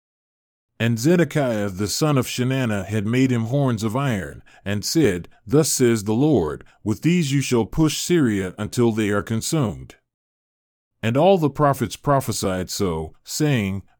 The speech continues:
"Go up to Ramoth Gilead and prosper, for the Lord shall deliver it into the hand of the king." And the messenger that went to call Micaiah spoke to him,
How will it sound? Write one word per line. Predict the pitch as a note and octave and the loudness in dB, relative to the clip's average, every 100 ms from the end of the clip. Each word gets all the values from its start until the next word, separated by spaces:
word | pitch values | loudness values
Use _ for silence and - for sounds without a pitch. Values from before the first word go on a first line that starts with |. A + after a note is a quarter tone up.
| F#2+ | 2
"Go | B2+ E3+ | 4 6
up | E3 | 4
to | D#3+ | 2
Ramoth | A#2+ C#3+ D#3 D3 | 0 2 0 0
Gilead | D3+ D3 C3 C3+ B2 A2 | 0 2 2 0 -2 -4
and | A#2 | -4
prosper, | - D#3 C#3+ - D#2+ C#2+ - _ | 0 0 0 -6 -8 -8 -14 _
for | - A2+ | -2 0
the | A#2 | 2
Lord | A#2+ E3+ D#3+ | 4 4 2
shall | - B2+ | 0 0
deliver | G#2 A#2 D3 D#3 B2 | 0 0 0 2 2
it | A2+ | 0
into | A#2+ A#2 | -2 -2
the | G2+ F#2+ | -4 -2
hand | B2 A#2+ A2 | -2 -2 -2
of | G2+ | -4
the | G#2+ | -4
king." | - C3+ D2 B1 _ _ _ _ _ _ _ _ _ _ _ | -2 -2 -4 -16 _ _ _ _ _ _ _ _ _ _ _
And | A2 A2+ | -4 0
the | |
messenger | B2+ F#3 - C3 A2+ | 2 2 0 -2 -2
that | G#2 A2 | -2 -2
went | G2+ C#3 | -2 -2
to | C3 | -4
call | - C3 A#2+ | 0 0 0
Micaiah | A2 - C#3 A2 F#2+ | -2 -2 -2 -2 -4
spoke | - - D#3 C#3 | -8 0 0 0
to | G2+ | -4
him, | E2 D2+ | -4 -8